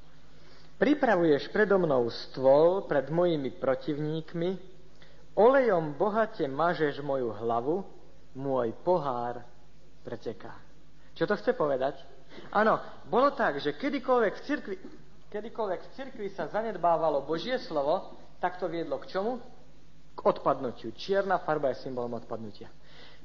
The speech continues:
Ale tí, ktorí zostali na Božej strane, ktorí chceli byť Pánu Bohu verní, žalmista hovorí: „Olejom bohate mažeš moju hlavu a môj pohár preteká.“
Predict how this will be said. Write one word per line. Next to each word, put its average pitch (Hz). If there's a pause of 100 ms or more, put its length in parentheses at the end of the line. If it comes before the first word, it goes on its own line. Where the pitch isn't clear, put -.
(220)
Ale 156
tí, 262
ktorí 165
zostali 226 (160)
na 139
Božej 151
strane, 135
ktorí 127
chceli 214
byť 240
Pánu 160
Bohu 185
verní, 143 (400)
žalmista 175
hovorí: 147 (320)
„Olejom 180
bohate 202
mažeš 165 (240)
moju 160
hlavu 135 (240)
a 131
môj 135 (1400)
pohár 135 (1120)
preteká.“ -